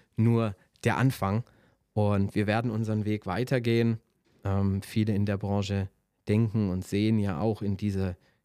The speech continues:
Cash-Online-Liste, die einmal im Jahr im August irgendwann erscheint, da sind wir noch nicht unter den Top ten der Vertriebe in Deutschland. Das ist auch nicht schlimm,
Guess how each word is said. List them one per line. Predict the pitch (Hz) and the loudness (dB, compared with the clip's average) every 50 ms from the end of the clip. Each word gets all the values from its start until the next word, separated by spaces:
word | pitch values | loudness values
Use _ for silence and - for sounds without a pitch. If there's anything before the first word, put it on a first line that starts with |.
| _ _ - | _ _ -10
Cash-Online-Liste, | - - 113 117 113 - - - - - 101 104 113 123 120 117 113 113 110 113 117 - - - 110 | -4 -2 -2 0 0 -2 -4 -6 -6 -4 -2 0 0 0 0 0 -2 -2 -2 -4 -6 -8 -6 -6 -6
die | 104 107 104 104 101 101 _ _ _ - _ | -4 -2 -2 -4 -4 -6 _ _ _ -20 _
einmal | - - 104 110 110 110 107 101 | -2 0 2 4 4 4 2 2
im | 101 98 98 | 0 0 -2
Jahr | 95 98 92 101 120 117 | -2 -2 0 0 0 0
im | 104 98 | 0 -2
August | 92 95 98 - 120 127 - - - | -2 -2 -2 -2 -2 -2 -4 -4 -4
irgendwann | - 107 107 104 101 98 98 98 | -2 -2 0 0 0 0 0 -2
erscheint, | 82 95 - - - 104 110 117 113 - _ _ _ _ _ _ _ _ _ _ _ _ _ _ _ | -2 -2 -4 -2 -2 0 0 0 -2 -4 _ _ _ _ _ _ _ _ _ _ _ _ _ _ _
da | - 101 98 | -4 -4 -2
sind | 90 107 113 | 0 2 2
wir | 113 110 | 2 2
noch | 104 104 101 | 2 2 2
nicht | 104 110 117 | 0 0 0
unter | 123 107 95 95 | 0 0 0 0
den | 90 95 90 | 0 -2 -2
Top | - - 95 - - | -2 -4 -4 -6 -4
ten | - 98 98 110 123 - - - _ _ _ _ - - | -4 -2 0 0 -2 -2 -6 -16 _ _ _ _ -6 -4
der | 95 92 | -4 -2
Vertriebe | - 98 92 - - 107 101 104 | -2 -6 -6 -2 -2 -2 0 0
in | 98 95 | 0 -2
Deutschland. | 92 98 98 95 - - 107 110 131 - - _ _ _ _ _ _ _ _ - _ _ _ _ _ _ _ | -2 -2 -4 -4 -4 -4 -4 -4 -4 -4 -8 _ _ _ _ _ _ _ _ -20 _ _ _ _ _ _ _
Das | - 107 107 | -4 0 2
ist | |
auch | 110 | 2
nicht | 107 104 - | 2 2 0
schlimm, | - - 123 120 131 | 0 2 4 4 4